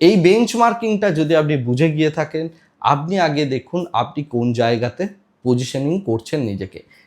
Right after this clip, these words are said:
এখানে দুটো জিনিস ইম্পর্ট্যান্ট। একটা হচ্ছে আমি এখানে যতগুলো ক্যালকুলেশনস বললাম বা যতগুলো ক্যাপিটাল বললাম, এই ক্যাপিটালগুলো আমি ধরে নিলাম কোনো একজন ব্যক্তির মধ্যে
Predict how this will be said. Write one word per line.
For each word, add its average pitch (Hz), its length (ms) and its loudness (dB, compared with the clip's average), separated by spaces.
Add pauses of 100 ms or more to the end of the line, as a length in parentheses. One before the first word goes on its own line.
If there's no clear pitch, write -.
(120)
এখানে 220 300 2
দুটো 165 340 2
জিনিস 175 360 0
ইম্পর্ট্যান্ট। 107 560 -4
একটা 139 280 -2
হচ্ছে 175 320 -4 (340)
আমি 165 260 2
এখানে 196 300 -2
যতগুলো 185 600 2
ক্যালকুলেশনস 147 800 0
বললাম 143 420 -2
বা 165 100 2
যতগুলো 139 540 -4
ক্যাপিটাল 135 580 -4
বললাম, 117 460 -4 (300)
এই 143 140 0
ক্যাপিটালগুলো 147 640 -2
আমি 147 140 -4 (140)
ধরে 127 180 2
নিলাম 170 380 0
কোনো 123 260 -4
একজন 123 380 -2
ব্যক্তির 120 420 -4 (140)
মধ্যে 113 300 -2